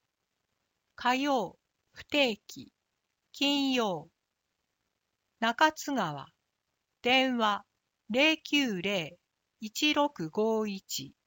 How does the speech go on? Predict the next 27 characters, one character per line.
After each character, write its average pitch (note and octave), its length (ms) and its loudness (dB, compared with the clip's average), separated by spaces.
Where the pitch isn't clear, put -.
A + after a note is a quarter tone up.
九 D4+ 300 0
三 B3 400 0
五 G3 280 -4
四。 E3 300 -6
の A#3 160 6
び D4+ 180 4
の D4 180 6
び、 F3 220 -12
曲 D#4 440 6
松 C#4 400 2
児 A3 180 -6
童 C#4 280 4
セ A#3+ 240 2
ン G#3+ 80 0
タ C3+ 360 -8
ー。 - 20 -20
木 A#3 400 0
曜、 D4 400 2
金 C#4+ 400 2
曜、 A3 380 0
不 A3+ 80 -10
定 B3 420 0
期。 - 240 -16
谷 C#4+ 400 2
口、 F3+ 380 -6
電 B3+ 360 0
話、 G#3+ 260 0